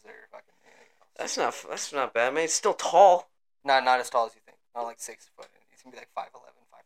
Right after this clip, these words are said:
Speaker 1: ten.
Speaker 2: What? No, no, five eleven, five ten. That's, like, as tall as, like, almost as tall as I am. Or, like, is, uh, I think I'm, like, five nine or
Speaker 1: I'm
Speaker 2: something.
Speaker 1: five nine.
Speaker 2: Yeah, we're the same height.
Speaker 1: Yeah.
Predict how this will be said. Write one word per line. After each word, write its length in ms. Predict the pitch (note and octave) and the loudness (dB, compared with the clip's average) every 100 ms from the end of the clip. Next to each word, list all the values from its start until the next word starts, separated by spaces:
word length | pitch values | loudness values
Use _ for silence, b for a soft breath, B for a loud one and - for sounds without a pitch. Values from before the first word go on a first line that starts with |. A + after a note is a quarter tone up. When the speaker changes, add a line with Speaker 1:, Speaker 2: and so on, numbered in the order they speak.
| _ | _
Speaker 1:
ten. 720 | _ _ _ _ _ - G3+ | _ _ _ _ _ -18 -16
Speaker 2:
What? 340 | G#3 - G#3 - | -16 -16 -16 -14
No, 60 | F#3+ | -16
no, 40 | - | -16
five 140 | A#3+ F#3+ | -16 -12
eleven, 160 | G3+ G3 | -14 -14
five 120 | G3 _ | -20 _
ten. 80 | F3+ | _
That's, 160 | _ | _
like, 140 | _ _ _ _ _ _ _ _ _ _ _ - | _ _ _ _ _ _ _ _ _ _ _ -20
as 60 | - | -16
tall 300 | E3+ D#3 A#2+ | -14 -12 -12
as, 60 | - - | -12 -8
like, 260 | A#2+ A2 - | -8 -8 -6
almost 240 | C3 D3+ | -6 -6
as 60 | D3+ | -8
tall 180 | C#3+ C#3+ A2+ | -10 -8 -6
as 80 | |
I 40 | C3 | -8
am. 60 | G2+ _ _ _ _ _ _ _ _ _ _ _ _ - | -10 _ _ _ _ _ _ _ _ _ _ _ _ 0
Or, 180 | A#2 | 2
like, 260 | A#2 A2+ G#2+ - | 4 2 0 -6
is, 240 | A2 G#2 | -8 -4
uh, 380 | A2 G#2 G2+ G2+ _ _ _ _ _ _ | -4 -2 -4 -8 _ _ _ _ _ _
I 40 | - | -20
think 160 | D3+ | -14
I'm, 60 | C3+ | -12
like, 160 | G#2 - | -14 -18
five 420 | - A2 A2 G#2+ G#2 _ _ | -20 -20 -18 -20 -20 _ _
nine 340 | _ _ C3+ C#3+ - | _ _ _ _ -12
or 80 | |
Speaker 1:
I'm 60 | C3 | -12
Speaker 2:
something. 240 | - - E3 | -12 -18 -18
Speaker 1:
five 80 | |
nine. 100 | E3 - _ _ _ _ _ _ - | -18 -20 _ _ _ _ _ _ 6
Speaker 2:
Yeah, 140 | E3 | 8
we're 100 | E3+ | 8
the 60 | D#3+ | 6
same 240 | - E3 | 2 0
height. 240 | F3+ F3 - _ | -2 -8 -10 _
Speaker 1:
Yeah. 60 | _ | _